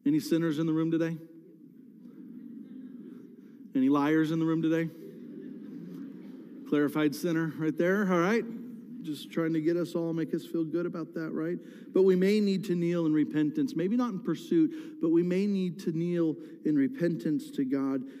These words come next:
You see, every now and then, sometimes, often, we do things, and you know what these things do? They really do break the heart of God. We do things, and it breaks the heart of God. And,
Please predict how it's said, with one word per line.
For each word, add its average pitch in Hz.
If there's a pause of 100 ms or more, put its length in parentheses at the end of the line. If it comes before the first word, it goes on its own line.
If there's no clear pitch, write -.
(160)
You -
see, 185
every 185
now 170
and 165
then, 151
sometimes, 156
often, 151
we 143
do 147
things, 135
and 131
you 147
know 147
what 147
these 156
things 151
do? 151
They 139
really 131
do 135
break 123
the 117
heart 113
of 107
God. 120 (1600)
We 135
do 190
things, 151
and 151
it 139
breaks 175
the 170
heart 160
of 127
God. 160
And, 139